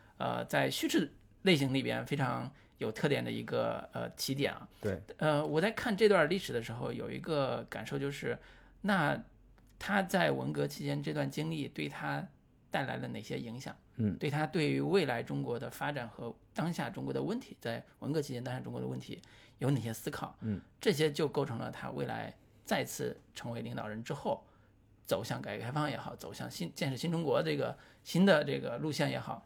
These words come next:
Speaker 2: 嗯。
Speaker 1: 有了一个非常重要的一个反思。
Speaker 2: 嗯。
Speaker 1: 那这个里边儿，我觉得书里边有一段话，我觉得写的，呃，特-，呃，总结的吧，就是特别的，就是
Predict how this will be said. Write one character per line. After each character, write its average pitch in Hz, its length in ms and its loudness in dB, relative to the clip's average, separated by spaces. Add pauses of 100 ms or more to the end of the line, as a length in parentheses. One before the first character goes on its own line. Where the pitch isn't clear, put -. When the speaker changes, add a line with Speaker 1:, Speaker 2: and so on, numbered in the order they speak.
Speaker 2:
嗯。 107 200 -2
Speaker 1:
有 120 80 -6
了 117 80 -4
一 117 60 -6
个 - 80 -6
非 147 100 2
常 135 180 2
重 127 160 -2
要 123 80 -4
的 117 80 -8
一 - 60 -8
个 - 80 -8
反 - 220 -6
思。 - 340 -6
Speaker 2:
嗯。 101 220 -6
Speaker 1:
那 180 100 -2
这 240 160 2
个 170 80 4
里 131 120 2
边 139 140 6
儿， 147 200 6 (120)
我 131 80 -2
觉 127 80 -2
得 151 120 2
书 220 220 2
里 175 100 8
边 143 140 4
有 113 140 2
一 123 60 0
段 143 140 0
话， 151 180 -2
我 113 80 -2
觉 113 60 -4
得 139 60 -4
写 113 200 -8
的， 107 260 -2 (640)
呃， 123 340 -4 (180)
特-， - 220 2
呃， 139 80 -2
总 131 260 0
结 120 160 2
的 175 100 8
吧， 156 200 2
就 127 80 -6
是 123 120 -4
特 151 240 0
别 120 160 0
的， 120 400 0 (600)
就 135 140 -6
是 123 280 -6